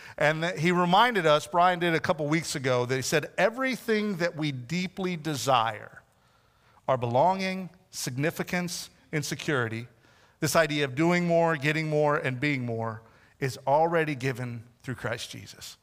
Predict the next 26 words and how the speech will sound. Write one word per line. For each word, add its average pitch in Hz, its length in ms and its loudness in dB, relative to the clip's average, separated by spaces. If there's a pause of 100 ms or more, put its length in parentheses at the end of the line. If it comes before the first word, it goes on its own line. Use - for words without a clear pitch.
(520)
So 156 140 0
because 160 340 0
that's 214 220 4
already 208 220 4
given 196 300 2
to 147 200 0
us, 143 240 -4
we 143 100 -2
get - 160 -2
to 165 80 -2
bring 160 220 -2
our 160 100 2
true 170 220 -4
self. 123 400 -2 (360)
And 127 120 -4
last 156 320 4
week 160 180 -2
I 151 40 4
reminded 139 460 0
us 147 240 -4
that 139 200 -4
we 151 160 0
get 143 240 -6
to 147 220 -4
embody 117 680 -2 (420)
grace 117 560 -6